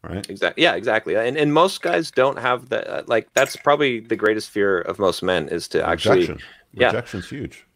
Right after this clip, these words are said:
Speaker 2: And so I, I was, I was sort of involved in that, I, but I didn't really understand the psychology behind it very much,
Speaker 1: Mm.
Speaker 2: and I didn't really have very much success, to be honest, in-, initially. And then actually one of the, one of the books I read was Rollo Tomasi's,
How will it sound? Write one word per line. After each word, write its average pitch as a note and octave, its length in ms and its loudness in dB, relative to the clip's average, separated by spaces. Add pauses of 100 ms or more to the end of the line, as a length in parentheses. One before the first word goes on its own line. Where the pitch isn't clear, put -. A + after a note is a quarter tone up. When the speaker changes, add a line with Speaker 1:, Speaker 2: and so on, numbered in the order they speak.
(220)
Speaker 2:
And A#2 220 4
so A#2 540 6
I, C3+ 140 4
I D#3 160 4
was, - 340 0
I D#3+ 100 4
was E3 80 2
sort E3+ 180 6
of D3 60 -2
involved C3+ 360 4
in - 20 0
that, A#2 200 4
I, A#2+ 140 4
but D#3+ 140 2
I F3 40 6
didn't G3 140 6
really F#3 160 6
understand C#3 320 2
the A2 60 -6
psychology A2 500 2
behind G2 320 -4
it F2+ 80 -12
very F2 160 -2
much, G2 460 -8 (120)
Speaker 1:
Mm. F2 140 -4
Speaker 2:
and A2 80 2
I A#2+ 60 6
didn't B2 160 2
really A2+ 160 2
have F#2+ 160 0
very F#2+ 160 -4
much F2 240 -8
success, - 520 -4 (320)
to - 440 -10
be G2+ 80 0
honest, - 580 -2
in-, G#2 220 -4
initially. G#2 720 2
And B2+ 180 4
then B2 380 4 (400)
actually B2+ 260 4
one C#3 160 4
of D3+ 120 4
the, B2+ 140 6
one B2+ 160 2
of C3+ 80 4
the B2 80 4
books A#2+ 180 4
I A2+ 60 4
read G#2 180 4
was G2+ 160 0
Rollo F#2+ 220 6
Tomasi's, F#2+ 800 0